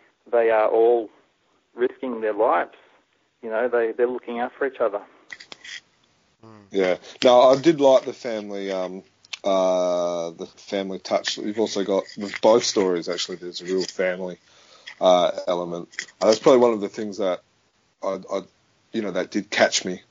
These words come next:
Speaker 3: about this is the fact that it is the family. And then number three, as much as I enjoyed one and two, I almost enjoyed three, probably even more because of that, because of the fact that we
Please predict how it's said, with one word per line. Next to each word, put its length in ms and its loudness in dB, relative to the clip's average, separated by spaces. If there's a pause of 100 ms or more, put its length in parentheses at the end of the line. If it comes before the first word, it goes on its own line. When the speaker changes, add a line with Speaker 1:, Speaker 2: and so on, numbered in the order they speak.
Speaker 3:
about 340 4
this 200 -6
is 140 -10
the 80 -12
fact 280 -4
that 140 -2
it 120 -8
is 120 -4
the 80 -6
family. 440 -4
And 100 -4
then 100 -2
number 200 -2
three, 400 2 (520)
as 100 6
much 220 4
as 100 0
I 140 6
enjoyed 360 0
one 200 -2
and 140 -10
two, 420 0
I 160 -2
almost 640 -4
enjoyed 580 -4
three, 500 -2
probably 440 -2
even 180 -4
more 300 6
because 480 0
of 160 0
that, 280 -2
because 380 -6
of 60 -18
the 80 -8
fact 320 0
that 140 2
we 300 2